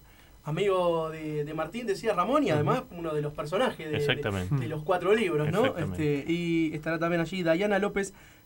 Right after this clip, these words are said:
Speaker 1: Gisbert, que es autora de, junto con Martín, de Historia del periodismo de denuncia y de investigación en la Argentina y La tipografía de plomo.
Speaker 2: Sí.
Speaker 1: ¿Eh? Ambos,
Speaker 2: Ujú.
Speaker 1: eh, libros fueron editados por la Universidad Nacional de La Plata. Eh,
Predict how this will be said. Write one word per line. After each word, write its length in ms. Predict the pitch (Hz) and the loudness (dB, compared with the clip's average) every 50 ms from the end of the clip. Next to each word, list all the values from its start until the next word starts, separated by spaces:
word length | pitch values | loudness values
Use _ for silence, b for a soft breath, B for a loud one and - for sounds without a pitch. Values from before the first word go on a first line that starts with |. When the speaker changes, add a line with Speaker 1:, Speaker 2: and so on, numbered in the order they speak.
| - | -4
Speaker 1:
Gisbert, 560 | 208 196 151 180 165 196 220 240 269 277 - - | -2 -2 -2 2 6 8 8 8 8 4 0 -6
que 180 | - - 175 185 | -4 -2 -2 -2
es 140 | 202 - - - | -2 -4 -6 -2
autora 600 | 175 170 160 160 156 156 220 226 226 226 208 196 | -2 -2 -2 -2 -2 0 2 2 4 4 2 2
de, 340 | 180 170 165 160 156 151 147 151 - | 2 -2 -6 -8 -8 -10 -12 -12 -10
junto 240 | 175 170 165 165 | -12 -10 -10 -8
con 120 | 151 160 160 | -8 -6 -6
Martín, 440 | 160 160 156 160 208 226 233 196 156 | -6 -6 -6 -6 -6 -6 -6 -4 -4
de 340 | 165 175 185 214 220 220 B B B B B B B B B - - | -4 -2 2 2 2 0 B B B B B B B B B -12 -6
Historia 420 | 180 151 156 - 220 220 214 214 | -6 -6 4 8 8 10 10 8
del 140 | 208 196 165 | 6 4 0
periodismo 420 | 165 180 180 185 208 196 180 180 | 0 2 2 2 2 2 2 2
de 80 | 180 180 | 2 4
denuncia 480 | 180 185 196 233 247 226 - - 196 190 | 4 4 4 4 2 2 0 0 0 2
y 40 | 180 | 2
de 80 | 175 | 2
investigación 500 | 170 165 170 - - 165 170 165 202 190 | 2 0 0 -2 0 0 0 0 0 -2
en 60 | 190 185 | 0 0
la 60 | 190 | 0
Argentina 520 | 185 - 208 202 - 247 269 277 277 269 - | 0 0 -4 -2 -2 0 2 4 4 4 2
y 120 | - 190 | 0 -2
La 160 | 175 175 165 | -2 -2 -2
tipografía 500 | 165 170 151 160 165 160 156 - 202 196 | -2 -4 0 0 0 0 0 0 0 0
de 80 | 180 170 | 0 0
plomo. 400 | 165 - 233 220 - 151 147 147 - - | 0 4 4 4 4 4 -2 -4 -4 -10
Speaker 2:
Sí. 120 | - - 127 | -6 -4 -2
Speaker 1:
¿Eh? 220 | 170 175 196 - | -2 -2 -4 -6
Ambos, 320 | - 170 170 160 165 156 131 | -4 -4 -2 -2 -2 -4 -4
Speaker 2:
Ujú. 80 | 117 | -4
Speaker 1:
eh, 220 | 165 160 156 156 156 | -2 -2 0 0 0
libros 260 | 160 175 175 175 170 | 0 0 0 -2 -2
fueron 240 | 170 165 160 156 156 | -2 -2 0 2 2
editados 480 | 151 147 147 170 165 160 156 151 156 | 2 0 0 0 0 0 0 -2 -4
por 180 | - - 160 147 | -6 -6 -4 -2
la 160 | 147 147 147 | 0 0 0
Universidad 400 | 147 147 147 151 151 151 170 170 | 0 0 0 0 0 0 -2 -2
Nacional 300 | 170 165 165 165 170 170 | -2 -2 -2 -2 -2 0
de 80 | 156 160 | 2 0
La 100 | 160 165 | 0 2
Plata. 280 | 208 226 220 202 - B B B B B B | 0 0 0 0 -2 B B B B B B
Eh, 600 | - 185 185 185 180 180 175 175 175 175 170 170 | -8 -4 -4 -4 -4 -4 -6 -8 -8 -8 -6 -6